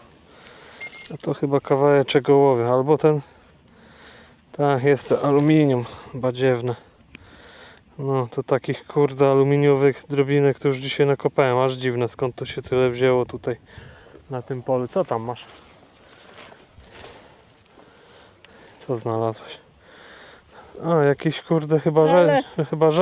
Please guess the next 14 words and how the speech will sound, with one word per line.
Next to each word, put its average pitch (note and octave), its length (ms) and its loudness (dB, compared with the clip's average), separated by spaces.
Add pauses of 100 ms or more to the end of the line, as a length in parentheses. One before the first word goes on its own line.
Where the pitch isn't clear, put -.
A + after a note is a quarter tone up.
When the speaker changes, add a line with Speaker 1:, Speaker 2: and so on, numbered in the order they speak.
Speaker 1:
żeton. D4 220 4
Speaker 2:
okazji C#4+ 880 0
ten, A3 300 -2
się C#3 80 -8
Speaker 1:
Gdzie-, C3 140 -6
Speaker 2:
chyba B3 200 -2
Speaker 1:
no. - 120 2
Speaker 2:
ułamała A#3+ 460 2
ta A3+ 140 -2
resztka, G#3 400 -4
nie G#3+ 200 -2
wiem. F3+ 160 -8
Speaker 1:
Chyba D3+ 280 2
żet-, D#3+ 320 2